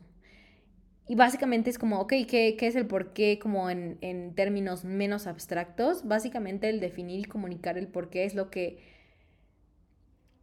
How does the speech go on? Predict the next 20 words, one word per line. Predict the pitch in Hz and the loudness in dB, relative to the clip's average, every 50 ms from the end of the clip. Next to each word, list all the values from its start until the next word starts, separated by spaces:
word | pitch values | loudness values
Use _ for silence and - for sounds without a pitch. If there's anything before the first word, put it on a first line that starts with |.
| _ - - - | _ -20 -2 6
es | 233 247 254 247 247 220 | 8 8 8 8 6 4
básicamente, | 220 269 285 294 285 - 269 240 226 226 226 226 240 240 220 | 6 6 6 4 2 2 2 4 4 4 4 6 6 6 6
dime | 220 240 269 294 302 330 339 330 | 4 4 6 6 6 6 4 2
qué | - 311 | 2 0
luchas, | 269 269 285 277 - 220 175 175 175 | 2 2 2 2 2 2 2 2 2
dime | 208 220 226 240 233 | 2 2 2 2 0
qué | - - | -2 -2
peleas, | - 220 220 214 196 185 185 | 0 2 4 4 4 4 2
dime | 208 220 233 247 240 | 2 2 2 2 0
qué | 247 220 | 0 -2
sueñas, | 220 - 226 214 180 170 170 | -2 -2 -2 -2 -2 -2 0
dime | 208 226 254 262 | 0 0 0 0
qué | - 262 - | 0 -4 -4
crees. | - 220 220 226 226 220 226 - - - - - _ - | 0 2 2 4 4 2 0 -6 -12 -14 -18 -20 _ -4
Y | 233 226 | -2 0
chances | 220 - - 185 185 330 349 330 | 2 2 2 2 2 0 0 -2
si | 339 262 | -4 -2
compartimos | - 220 214 202 190 196 196 - 247 262 262 285 285 285 | 0 2 2 4 2 0 0 0 0 2 2 2 2 2
lo | 233 190 | 0 0
mismo, | 190 208 214 208 196 190 190 208 226 220 | 0 0 0 0 -2 -2 -2 -4 -6 -8